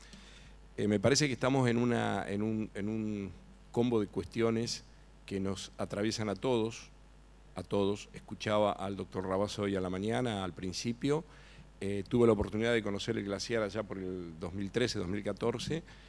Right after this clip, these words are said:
Eh, realmente es muy grave lo que ocurre. Escuché a la doctora Elsie Lardeni con el tema salud ambiental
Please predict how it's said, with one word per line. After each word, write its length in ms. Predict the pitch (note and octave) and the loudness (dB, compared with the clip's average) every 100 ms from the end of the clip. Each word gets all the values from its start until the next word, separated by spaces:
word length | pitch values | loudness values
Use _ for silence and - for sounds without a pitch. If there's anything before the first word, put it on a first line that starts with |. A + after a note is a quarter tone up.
| - - - | -20 -20 -10
Eh, 320 | F#2+ F#2+ F#2 F#2 | -4 -2 -2 -2
realmente 760 | G2 G#2+ A2 A2+ A2 A2+ G#2 | 2 4 4 2 0 0 0
es 220 | G2+ - - - - - | 0 -4 -10 -20 -20 -18
muy 520 | G2 G2 A2 C3 C#3+ A#2+ | -6 -2 0 4 4 4
grave 320 | B2 A#2 G2+ | 6 6 4
lo 140 | G2 | 0
que 80 | F#2+ | -2
ocurre. 480 | F#2+ C#3+ B2 A#2 C#3+ - - - - - - | 0 2 2 2 -6 -10 -20 -20 -20 -18 -10
Escuché 380 | G2+ - G#2 C3 | -10 -4 2 8
a 20 | |
la 80 | B2+ | 8
doctora 600 | A2+ G2 - D3 A#2+ A2+ - - - - | 8 6 4 6 4 -2 -10 -20 -18 -6
Elsie 320 | A2 A2+ A#2+ | -4 0 2
Lardeni 380 | G#2 B2+ B2 G#2 | 2 2 0 0
con 100 | G2+ | 0
el 140 | G#2 | 0
tema 220 | C3+ C3 | 0 0
salud 380 | - A2 C3 C#3+ - - - - - - - - - | -2 0 2 2 0 -20 -20 -20 -20 -20 -20 -20 -8
ambiental 680 | G#2+ F#2+ G2+ F#2+ A#2 A#2+ C#3 | -4 0 0 2 4 4 2